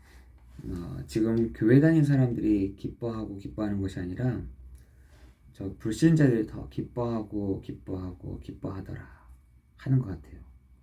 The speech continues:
왜냐하면, 어, 이 연말 연시가 되다 보니까 여러 가지 시상식도 있고 또,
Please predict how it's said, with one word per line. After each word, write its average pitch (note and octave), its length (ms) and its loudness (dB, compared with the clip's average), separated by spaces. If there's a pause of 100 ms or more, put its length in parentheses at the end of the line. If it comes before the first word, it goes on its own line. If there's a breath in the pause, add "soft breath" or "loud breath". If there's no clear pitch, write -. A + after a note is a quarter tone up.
(960 loud breath)
왜냐하면, G#2+ 680 0 (840 soft breath)
어, F2+ 360 -10
이 F#2+ 340 2
연말 G#2+ 600 2
연시가 G2+ 480 -2
되다 G2 220 -4
보니까 F#2 580 -6 (1080 soft breath)
여러 F#2+ 240 -4
가지 F#2+ 240 0
시상식도 B2 640 0
있고 - 600 -8 (1200 soft breath)
또, E2+ 520 -6